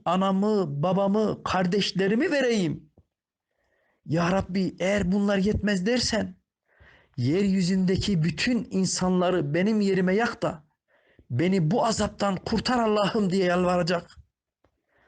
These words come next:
Çünkü değerli kardeşlerim, azap o kadar şiddetlidir ki, geçenki sohbetlerimizde sizlere kısaca bahsetmiştim. Cehennem ehlinin azap bakımından en hafif olanı, ayaklarının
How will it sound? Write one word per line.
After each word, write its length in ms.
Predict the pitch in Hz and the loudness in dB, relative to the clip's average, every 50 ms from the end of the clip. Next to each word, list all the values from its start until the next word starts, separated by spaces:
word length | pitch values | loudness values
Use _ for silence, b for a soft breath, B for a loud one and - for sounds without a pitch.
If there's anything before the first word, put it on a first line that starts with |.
| b b b b b b b b b b | b b b b b b b b b b
Çünkü 460 | - - 165 156 - 185 156 151 156 156 | -4 -2 -2 0 0 0 0 -2 -2 -4
değerli 340 | 135 135 147 165 180 185 | -2 0 0 0 0 0
kardeşlerim, 680 | 185 - 190 175 175 165 160 - 175 170 170 - - - - | 0 0 0 0 0 0 0 0 0 0 0 -2 -4 -6 -4
azap 300 | - 156 139 165 180 180 180 - | -2 -2 0 0 -2 -2 -4 -4
o 140 | - 202 196 | -6 -6 -2
kadar 440 | - 208 196 - 208 226 226 226 208 | -2 -4 -2 -2 -2 -2 0 -2 -2
şiddetlidir 760 | - - 202 - - - 175 175 175 180 202 196 - 131 117 | -2 -2 -2 -4 -4 -4 -4 -4 -2 -2 -2 -2 -2 -4 -4
ki, 320 | - - 156 117 - - _ _ _ _ _ _ B B B B B B B B B B B B B B | -4 -4 -4 -6 -6 -10 _ _ _ _ _ _ B B B B B B B B B B B B B B
geçenki 400 | - 165 160 - 220 220 220 240 | -4 -2 0 0 0 0 0 0
sohbetlerimizde 1200 | 220 - 226 208 220 226 214 220 196 214 214 208 202 208 196 175 175 214 208 185 - - - _ _ _ _ _ _ _ b b b b b b b b b | 0 0 -2 0 0 -2 -2 0 0 0 0 2 2 0 0 0 0 0 0 0 -2 -4 -12 _ _ _ _ _ _ _ b b b b b b b b b
sizlere 380 | - - - 208 175 208 202 202 | -6 -4 -4 -2 0 0 0 0
kısaca 440 | - - - - 208 180 202 190 175 | -2 -2 -2 -2 0 0 0 2 2
bahsetmiştim. 800 | 185 175 175 - 190 - - 190 175 - - - 175 151 139 | 0 0 0 -2 -2 -2 0 -2 -2 -2 -2 -2 -2 -2 0
Cehennem 500 | 139 175 180 190 196 196 208 233 226 - - | 0 0 0 2 2 2 2 0 0 -2 -2
ehlinin 500 | - 185 170 175 185 190 185 185 175 - - | -2 0 0 2 2 2 2 0 0 -2 -2
azap 360 | 175 160 175 214 214 214 - | -2 0 0 0 -2 -2 -4
bakımından 680 | - 180 - - - 180 180 175 160 180 175 175 170 165 - | -6 -6 -2 -2 0 0 0 0 0 0 0 0 -2 -4 -4
en 180 | - 240 254 | -2 0 0
hafif 480 | 220 180 - 170 165 - 220 220 - - | 0 -2 -2 -4 -2 -2 -4 -4 -4 -2
olanı, 540 | 165 165 160 160 170 190 233 277 - - _ _ _ b b b b b b b b b b b b b | -2 0 2 2 2 2 0 0 -4 -8 _ _ _ b b b b b b b b b b b b b
ayaklarının 800 | 120 131 143 147 147 151 143 143 147 151 151 156 180 208 202 180 | 0 0 0 0 0 0 0 0 2 2 2 2 2 2 0 -2